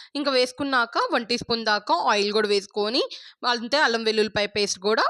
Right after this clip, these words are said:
వన్ అండ్ హాఫ్ స్పూన్ కూడా వేసుకోవాలన్నమాట. వేసుకున్నాక మంచిగా మిక్స్ చేసేసుకోవాలి. చికెన్‌కి మంచిగా ఉప్పు అంతే స్పైసెస్ అల్లం పేస్ట్ ఇవన్నీ పట్టేదాకా వేసుకోవాలన్నమాట. already ఇందాక మనం మిక్సీ వేసుకొని పెట్టుకున్నాం కదా పచ్చిమిర్చి కొత్తిమీర పేస్ట్,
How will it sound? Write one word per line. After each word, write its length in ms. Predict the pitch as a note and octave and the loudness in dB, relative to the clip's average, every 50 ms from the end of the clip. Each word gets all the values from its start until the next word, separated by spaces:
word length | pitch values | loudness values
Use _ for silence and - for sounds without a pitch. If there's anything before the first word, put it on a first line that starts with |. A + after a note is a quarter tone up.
| E5 - | 0 0
వన్ 160 | C4+ A3+ A3 | -2 -2 -2
అండ్ 160 | G#3 G3+ G3+ G#3 | -4 -4 -2 -4
హాఫ్ 100 | G3+ - | -4 -6
స్పూన్ 280 | - _ G#3 G3+ G3+ G3+ | -8 _ -8 -8 -6 -2
కూడా 180 | G3 G#3 G3+ G#3 | -2 -2 -2 0
వేసుకోవాలన్నమాట. 880 | G#3+ G3 - - - G3 F#3 F#3 F3+ F3+ F3+ F3+ F#3 F#3 F3+ F3 F3 - A#3+ D4+ - - - - - - | -2 -4 -4 -4 -2 0 0 2 0 0 -2 -2 -2 -2 -2 -2 0 0 0 0 0 -4 -12 -20 -10 -4
వేసుకున్నాక 580 | C#4+ D#4 E4 - - D#4 D4 C4+ B3 B3 D4 F#4+ B4+ | -2 -2 -2 -2 -4 -4 -2 -2 0 0 0 -2 -2
మంచిగా 400 | E4+ C4 A#3 A3 A3+ A#3 G#3+ C4 | -2 -4 -4 -4 -4 -4 -2 -2
మిక్స్ 320 | D4+ C#4+ - - - - - | 0 -2 -4 -4 -10 -10 -4
చేసేసుకోవాలి. 800 | - A#3 G#3 G#3 G#3 G3 - - A3 G3+ F#3 F#3 F#3+ A#3 D#4 G4 | -4 -2 -2 0 -2 -4 -2 0 0 2 2 2 2 2 0 -2
చికెన్‌కి 560 | - C#4 - - A#3 A3+ A3+ A3 - - D4+ D#4 | -2 -6 -4 -4 -4 -4 -4 -8 -8 -6 -4 -2
మంచిగా 540 | D4+ B3 G#3 G3 F#3+ F#3 F#3+ - - A#3 A#3 | -2 -2 -2 -4 -8 -14 -14 -6 -2 -2 -2
ఉప్పు 360 | A#3 G#3+ - _ _ - A3+ B3 C4+ - - | -2 -2 -6 _ _ -4 -4 -4 -4 -4 -4
అంతే 260 | G#3+ G3+ G3 A3+ G#3+ | -6 -4 -6 -8 -10
స్పైసెస్ 560 | - - G#3 F#3+ F#3+ F#3 - G#3 G#3 G3+ - G#3+ - - - - - - | -6 -4 -2 -2 -2 -4 -6 -8 -8 -6 -6 -8 -8 -10 -14 -14 -6 -4
అల్లం 240 | A3 A3 A3 G#3+ G3+ | -2 -2 -2 -2 -2
పేస్ట్ 280 | - G#3+ G#3+ - A#3 | -4 -6 -6 -4 -4
ఇవన్నీ 240 | G#3+ G3+ G3 G3+ G#3+ | -2 -2 -2 -4 -4
పట్టేదాకా 600 | - G#3+ G3 - G#3 G3 F#3+ F#3 F#3+ - - E4+ B4+ F#4 | -6 -6 -4 -4 -4 -2 0 -2 0 0 -2 -2 0 0
వేసుకోవాలన్నమాట. 800 | C4 A3+ - - - G3+ F#3 F#3 F#3 F#3 F#3 F3+ F3+ F3+ F3+ B3 E4 - - - - - | 0 -2 -2 -2 -2 -2 0 0 0 -2 -2 -4 -4 -2 -2 -2 -2 -2 -8 -16 -4 0
already 440 | A#3+ A#3+ A#3+ B3+ C#4 D4+ D#4+ A4 B4+ | 2 2 2 2 2 2 2 0 0
ఇందాక 340 | B4 F#4+ D4 C#4 C4 C#4+ C#4 | 0 0 -2 -2 -2 0 -2
మనం 260 | C4+ B3+ B3 A#3+ A#3 A#3 | -2 0 0 -2 -2 -2
మిక్సీ 300 | A3+ G#3 G3+ - B3 B3 | -4 -6 -4 -4 -2 0
వేసుకొని 360 | B3 A#3 - - A#3+ A#3 G3 | 0 0 0 -2 -4 -2 -2
పెట్టుకున్నాం 440 | A3 G#3 - - G#3 G3+ G3+ G3+ G3 | -4 -4 -4 -4 -2 -2 -2 -2 -2
కదా 220 | F#3+ F#3+ G3+ C#4 G4 - | -2 -2 0 0 -2 0
పచ్చిమిర్చి 580 | - C4 - - - A#3 A3+ A3 - - - A#3 | -2 -4 -4 -4 -4 -4 -6 -6 -6 -6 -8 -4
కొత్తిమీర 420 | - A3+ - - G3+ G#3 G3 G3 G3 | -4 -4 -6 -4 -4 -4 -4 -4 -4
పేస్ట్, 380 | - G3 F#3+ G3 - - C#4 | -6 -8 -8 -8 -4 -2 0